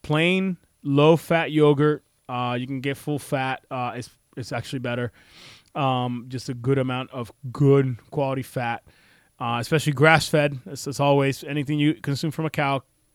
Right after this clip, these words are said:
you know, cheese, milk, uh, yogurt, et cetera, make sure it's whole milk, full fat, preferably raw, not actually pasteurized.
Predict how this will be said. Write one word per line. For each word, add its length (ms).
you 100
know, 140
cheese, 600
milk, 460
uh, 140
yogurt, 500
et 80
cetera, 320
make 140
sure 200
it's 240
whole 600
milk, 480
full 340
fat, 480
preferably 600
raw, 680
not 400
actually 360
pasteurized. 920